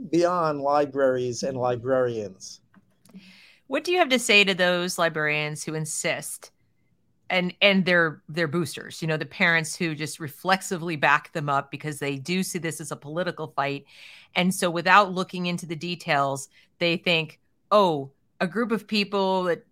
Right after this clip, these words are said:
Speaker 1: who trend conservative in their other, you know, points of view don't want this book in the library, ergo, I want this book in the library." And they'll say, "There's no porn in the library." What do you say to them?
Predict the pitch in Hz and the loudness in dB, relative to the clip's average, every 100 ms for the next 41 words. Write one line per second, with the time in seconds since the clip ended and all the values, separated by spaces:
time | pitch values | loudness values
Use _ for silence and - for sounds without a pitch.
0 | _ _ 190 175 - 190 190 190 185 - | _ _ -4 -4 -6 0 2 2 0 -4
1 | 175 - 196 175 156 147 139 147 - _ | -6 -2 -2 -2 -2 -2 -4 -6 -16 _
2 | _ _ 185 180 165 156 - 190 185 170 | _ _ -2 0 2 0 2 0 0 -2
3 | 147 _ _ - 165 151 139 190 165 - | -4 _ _ -8 -6 -6 -6 -4 -4 -4
4 | 156 160 151 139 139 _ _ _ _ 170 | -6 -4 -4 -4 -8 _ _ _ _ -4
5 | 214 196 190 175 165 160 - 185 175 156 | 2 2 2 0 0 0 -4 -6 -6 -6
6 | 160 160 156 147 147 214 208 170 196 175 | 2 2 2 -2 0 4 4 6 6 8
7 | 170 170 156 180 - 196 190 165 170 202 | 6 6 2 0 -2 -2 0 -2 2 2
8 | 170 156 139 135 - - _ 202 202 190 | 4 0 0 -4 -20 -20 _ -2 0 0
9 | 185 160 349 277 247 214 160 - 185 170 | -2 2 4 6 6 4 4 -6 0 0
10 | 165 160 160 156 165 165 233 262 233 202 | 0 -4 -2 2 2 2 -2 -2 -4 -8
11 | 160 170 160 160 160 - 156 | -8 -10 -10 -14 -14 -18 -20